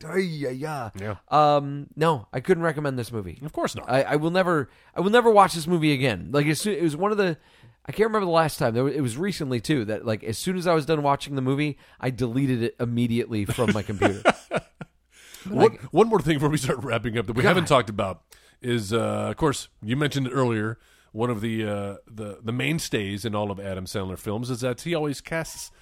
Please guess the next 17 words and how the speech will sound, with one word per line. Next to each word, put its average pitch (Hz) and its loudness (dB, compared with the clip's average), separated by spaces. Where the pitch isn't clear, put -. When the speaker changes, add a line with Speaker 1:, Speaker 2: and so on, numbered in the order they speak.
Speaker 2:
uh, 123 -4
the 117 -4
female 185 2
lead 101 -4
as 101 -10
a 98 -6
much 190 0
harder 127 -2
version 117 -2
of 95 -8
whoever. 107 -4
He, 120 -10
well, 104 -6
I 82 -12
mean, 73 -14
he's 87 -12
a 73 -16